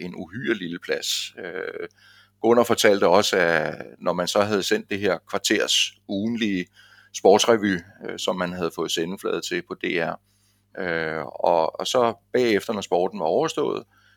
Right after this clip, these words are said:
så gik den søde speakerdame på, på Danmarks Radios, øh, øh, sendeflade der, og, og så sagde hun så, "Ja, velkommen til fjernsynet." Og det var som om, <laughs> at, at det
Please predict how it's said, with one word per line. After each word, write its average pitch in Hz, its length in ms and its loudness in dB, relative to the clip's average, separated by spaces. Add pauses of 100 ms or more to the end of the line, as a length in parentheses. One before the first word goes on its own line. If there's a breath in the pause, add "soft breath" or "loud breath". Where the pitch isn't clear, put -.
så - 140 -10
gik 127 200 -6
den 104 120 -4
søde 117 260 2
speakerdame 117 640 0
på, - 340 0
på - 60 -20
Danmarks 101 380 -6
Radios, 98 500 -2
øh, 76 600 -4 (320)
øh, 78 160 -6 (300)
sendeflade 92 560 -2
der, 90 140 2
og, - 320 -4 (460 loud breath)
og - 180 -14
så 127 100 -6
sagde 120 240 2
hun 113 160 -2
så, 98 220 0
"Ja, 104 200 4
velkommen 123 480 2
til 113 280 -6
fjernsynet." - 560 -10
Og 80 120 -18
det 110 60 -2
var 110 60 0
som 113 180 -6
om, 98 120 2
<laughs> - 40 4
at, - 60 -2 (520 loud breath)
at - 160 -6
det 113 180 4